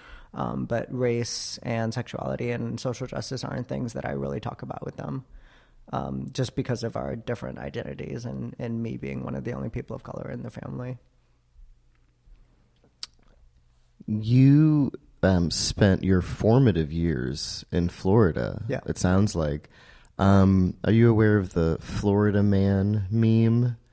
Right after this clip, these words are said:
Speaker 1: No, I, I'm not aware of that.
Speaker 2: <laughs> No, are you, um, have you seen the program Atlanta?
Speaker 1: Yeah.
Speaker 2: Okay. Um, there's an episode of Atlanta,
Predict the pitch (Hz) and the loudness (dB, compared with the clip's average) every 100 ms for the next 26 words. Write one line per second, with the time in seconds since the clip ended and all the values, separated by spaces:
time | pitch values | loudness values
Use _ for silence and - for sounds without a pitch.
0 | - - - 151 156 208 202 135 123 120 | -20 -20 -4 4 4 6 4 4 4 2
1 | 135 135 143 - 240 220 165 202 170 160 | 4 8 10 12 12 12 12 10 10 8
2 | 127 120 139 - - - - 139 135 - | 6 2 -2 -8 -20 -20 2 4 4 4
3 | 120 127 123 101 101 95 101 107 - 110 | 6 8 8 8 4 4 4 2 4 4
4 | 95 87 107 92 90 87 85 85 82 82 | 6 6 6 8 6 4 4 4 2 2
5 | 87 87 85 - 147 117 - _ _ - | 2 0 -2 -4 0 0 -2 _ _ 4
6 | 117 - - - - - - - 101 104 | 4 4 -6 -12 -20 -20 -16 2 6 8
7 | 98 95 90 - 110 101 - 110 110 - | 8 6 2 4 2 4 0 2 0 2
8 | 110 95 92 90 95 92 95 92 76 73 | 4 4 4 4 6 6 4 2 0 0
9 | 71 | -2